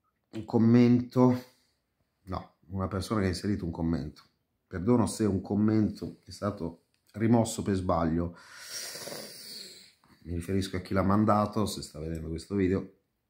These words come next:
perché anziché approvarlo, si vede che era un po' stordito, ubriaco, no? Ho cliccato su rimuovi, quindi risposta rimossa.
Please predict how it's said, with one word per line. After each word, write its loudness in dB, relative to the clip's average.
perché -10
anziché -4
approvarlo, 2
si -6
vede -2
che -4
era -2
un -2
po' -10
stordito, -6
ubriaco, -2
no? -6
Ho -16
cliccato 0
su -2
rimuovi, 2
quindi -8
risposta -6
rimossa. 0